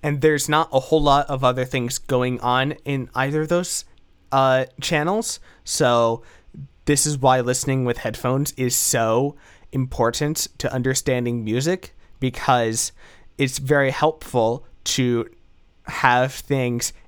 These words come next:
in different ears so that you can have a bit more clarity as to what is going on. Because if you had just been listening to this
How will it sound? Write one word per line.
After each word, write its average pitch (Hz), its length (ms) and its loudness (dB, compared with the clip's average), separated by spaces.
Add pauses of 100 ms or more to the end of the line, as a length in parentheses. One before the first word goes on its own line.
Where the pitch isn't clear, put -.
in 135 200 0
different 131 420 -4
ears 180 300 2
so 160 140 0
that 127 340 2 (240)
you 139 200 2
can 131 520 -2 (160)
have 117 500 0 (160)
a 135 80 -4
bit 135 280 -2
more 139 320 2
clarity 147 720 2
as 123 340 -2
to 120 400 0 (220)
what 131 340 0
is 127 220 -2
going 117 400 -2
on. 139 240 2
Because 131 500 -4
if 185 220 -2
you 175 240 0
had 160 240 -2
just - 320 -4
been 135 180 0
listening 143 360 -2
to 135 180 -2
this 110 380 -2